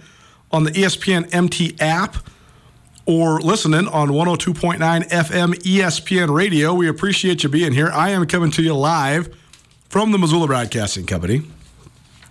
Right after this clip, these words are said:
Missoula Broadcasting has been locally owned and operated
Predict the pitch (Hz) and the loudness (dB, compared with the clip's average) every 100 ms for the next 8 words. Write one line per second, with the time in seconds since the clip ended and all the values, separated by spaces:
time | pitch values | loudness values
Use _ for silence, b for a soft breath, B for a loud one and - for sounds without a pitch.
0 | - 127 156 135 127 120 139 127 175 185 | -2 2 2 2 0 0 -2 0 -2 -4
1 | - B B B B B B B - 139 | -8 B B B B B B B -2 0
2 | 147 147 - 165 220 214 202 196 - 185 | 0 0 0 0 2 0 0 -2 -2 0
3 | 196 185 185 160 135 - 196 180 131 117 | 2 0 0 -2 -2 0 0 2 0 0
4 | 147 190 | -2 -4